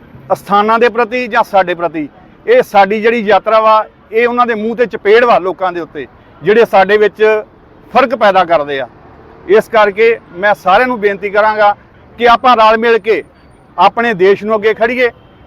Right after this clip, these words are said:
ਤੇ ਦੇਸ਼ ਦੀ ਤਰੱਕੀ ਵਾਸਤੇ ਇਕਜੁੱਟ ਹੋ ਕੇ ਜਿਸ ਤਰ੍ਹਾਂ ਹੁਣ ਵਾ, ਜੇ ਸਾਨੂੰ ਜੰਗ ਦੇ ਵਿੱਚ ਕਿਤੇ ਜ਼ਰੂਰਤ ਪੈਂਦੀ ਆ ਤੇ ਅਸੀਂ ਸੈਨਾ ਦੀ ਜਿੰਨੀ ਵੱਧ ਤੋਂ ਵੱਧ ਸੇਵਾ ਕਰ ਸਕਦੇ ਆ, ਅਸੀਂ ਸੇਵਾ ਕਰਾਂਗੇ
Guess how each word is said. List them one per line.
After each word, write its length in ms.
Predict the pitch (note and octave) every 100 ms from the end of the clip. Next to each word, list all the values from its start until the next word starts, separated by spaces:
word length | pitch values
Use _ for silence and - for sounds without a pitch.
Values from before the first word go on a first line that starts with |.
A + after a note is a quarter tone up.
| - - - -
ਤੇ 100 | G#3
ਦੇਸ਼ 280 | G3+ A3
ਦੀ 100 | F#3+
ਤਰੱਕੀ 340 | G#3+ G#3+ F3+ G#3+
ਵਾਸਤੇ 400 | G#3+ G#3 G#3 A#3 A#3 - - - -
ਇਕਜੁੱਟ 520 | C4+ A#3+ A#3 B3 A#3+
ਹੋ 180 | G#3 G#3
ਕੇ 160 | A3
ਜਿਸ 180 | G#3+ G#3+
ਤਰ੍ਹਾਂ 180 | A3 A3+
ਹੁਣ 260 | E3+ G#3+ B3+
ਵਾ, 200 | B3+ B3 - - - -
ਜੇ 180 | F#3+ B3+
ਸਾਨੂੰ 340 | A#3 A3 A#3
ਜੰਗ 220 | F#3+ G#3 G#3
ਦੇ 120 | A#3
ਵਿੱਚ 180 | A3+ G3
ਕਿਤੇ 220 | G#3 A3
ਜ਼ਰੂਰਤ 340 | F#3+ G#3 A3
ਪੈਂਦੀ 340 | G3+ G#3 G#3+ C4
ਆ 140 | G3 - - - - -
ਤੇ 120 | B3 A#3
ਅਸੀਂ 200 | A#3+ A3+
ਸੈਨਾ 420 | - G3+ G#3 A3
ਦੀ 260 | A#3 A#3 A3+ - - D#3+
ਜਿੰਨੀ 240 | G#3+ C4
ਵੱਧ 220 | A#3 B3+
ਤੋਂ 100 | B3+
ਵੱਧ 220 | A#3+ A3+
ਸੇਵਾ 300 | G#3 A3 G#3+
ਕਰ 180 | G#3 G3
ਸਕਦੇ 300 | F3 G3+ G#3
ਆ, 140 | G#3 G3
ਅਸੀਂ 120 | G#3+
ਸੇਵਾ 320 | - F#3+ G3
ਕਰਾਂਗੇ 440 | F#3 G#3 G#3 G3